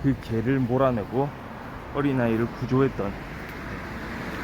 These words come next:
그런 사람들도 있었다는 게 알려졌죠. 그렇습니다.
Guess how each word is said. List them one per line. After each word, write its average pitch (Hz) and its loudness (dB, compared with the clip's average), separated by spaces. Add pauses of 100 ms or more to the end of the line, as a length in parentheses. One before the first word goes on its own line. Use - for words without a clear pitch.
그런 147 4
사람들도 120 2
있었다는 110 0
게 104 0 (1300)
알려졌죠. 123 4 (4000)
그렇습니다. 113 2